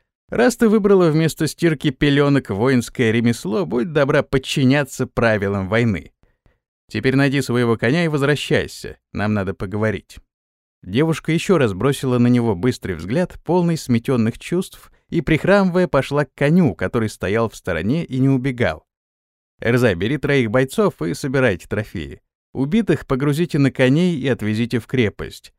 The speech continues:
Пусть Франси распорядится, чтобы этих бедолаг похоронили крестьяне. Монеты, что найдёте у наёмников, отдашь мне.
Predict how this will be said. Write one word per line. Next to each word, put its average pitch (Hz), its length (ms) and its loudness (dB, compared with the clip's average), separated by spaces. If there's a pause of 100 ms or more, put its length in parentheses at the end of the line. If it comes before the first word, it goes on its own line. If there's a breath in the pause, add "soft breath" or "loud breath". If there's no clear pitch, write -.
(420)
Пусть - 260 -2
Франси 147 380 0
распорядится, 139 640 -2
чтобы 123 300 -2
этих 127 320 -4
бедолаг 123 580 0
похоронили 120 560 0
крестьяне. 101 720 -6 (600)
Монеты, 131 380 0
что - 160 -2
найдёте 185 340 2
у - 20 0
наёмников, 156 580 0
отдашь 127 380 -2
мне. 135 380 2